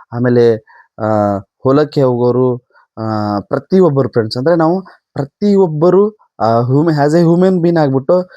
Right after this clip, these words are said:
ನಾವು ಪ್ರತಿಯೊಬ್ಬರು ಆ ಸಮಯವನ್ನ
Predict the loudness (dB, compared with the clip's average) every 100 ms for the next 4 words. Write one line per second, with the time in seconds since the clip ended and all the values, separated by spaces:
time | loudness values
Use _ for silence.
0 | -20 _ -6 -4 -4 -10 -10 -6 -2 -2
1 | 0 0 0 0 0 -4 -10 _ -20 _
2 | -12 -12 -8 -4 -2 0 2 2